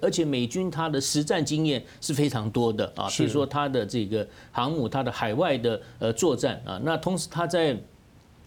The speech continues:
Speaker 1: 日本呢，啊，也有它的这个，呃，军事的一个，一个部署啊。
Speaker 2: 对。
Speaker 1: 所以实际上发生状况呢，我觉得当然双方都在做一些，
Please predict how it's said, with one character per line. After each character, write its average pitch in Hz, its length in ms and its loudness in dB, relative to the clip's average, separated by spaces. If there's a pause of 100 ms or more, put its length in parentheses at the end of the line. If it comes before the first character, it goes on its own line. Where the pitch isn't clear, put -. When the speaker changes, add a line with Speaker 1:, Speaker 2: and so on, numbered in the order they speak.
(140)
Speaker 1:
日 214 160 2
本 117 220 0
呢， 127 120 0 (280)
啊， 113 140 0
也 135 280 4
有 220 200 2
它 135 240 -2
的 113 120 0
这 101 220 -2
个， 104 320 -2
呃， 113 160 -4 (160)
军 147 180 2
事 151 240 0
的 107 240 0 (180)
一 127 120 0
个， 117 120 -4
一 135 120 2
个 123 100 2
部 160 240 2
署 113 320 -2
啊。 104 160 -4 (240)
Speaker 2:
对。 - 80 0
Speaker 1:
所 220 140 8
以 190 140 4
实 170 200 2
际 247 160 4
上 190 220 2
发 175 180 2
生 170 200 0
状 156 260 2
况 139 220 0
呢， 117 120 2 (260)
我 127 280 2
觉 135 160 4
得 147 60 4
当 160 160 0
然 151 120 2
双 165 220 0
方 156 180 0
都 170 220 4
在 156 180 2
做 131 240 2
一 123 40 2
些， 120 300 0